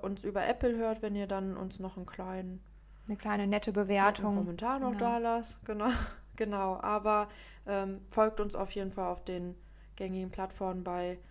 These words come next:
Speaker 1: ähm, Spotify findet ihr das immer oben,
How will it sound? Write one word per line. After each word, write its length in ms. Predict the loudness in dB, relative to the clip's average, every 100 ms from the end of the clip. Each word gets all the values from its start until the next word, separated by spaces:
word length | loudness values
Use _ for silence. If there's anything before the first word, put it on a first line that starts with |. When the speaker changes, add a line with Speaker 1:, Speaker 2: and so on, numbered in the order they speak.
| -20 -20 -12
Speaker 1:
ähm, 240 | -6 -6 -6
Spotify 600 | -4 -2 -2 -6 -4 -4
findet 320 | -4 -6 -6
ihr 80 | -6
das 180 | -6 -6
immer 240 | -6 -6 0
oben, 420 | 2 2 -2